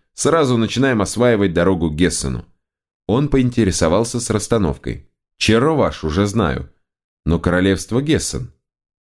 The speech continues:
«Под моим внешним управлением», заверил я. «Так распорядился император Герман. В общем, мое». «Не империи Клонзайт?» «То было бы признаком поражения Германа», пояснил я.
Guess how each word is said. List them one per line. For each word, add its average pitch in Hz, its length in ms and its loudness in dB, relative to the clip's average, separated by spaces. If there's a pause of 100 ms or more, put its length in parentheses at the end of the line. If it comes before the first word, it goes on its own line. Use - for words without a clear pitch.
(440)
«Под 127 180 0
моим 120 460 4
внешним 95 540 2
управлением», 78 880 0
заверил 73 480 2
я. 67 260 -2 (560)
«Так 113 240 0
распорядился 101 680 2
император 90 640 2
Герман. 85 500 0 (300)
В - 80 -4
общем, 147 320 2
мое». 95 420 0 (1000)
«Не 87 240 4
империи 120 440 4
Клонзайт?» 127 680 0 (840)
«То 113 160 0
было 127 280 4
бы 123 120 2
признаком 110 600 2
поражения 104 520 2
Германа», 87 520 2
пояснил 73 480 0
я. 65 280 -2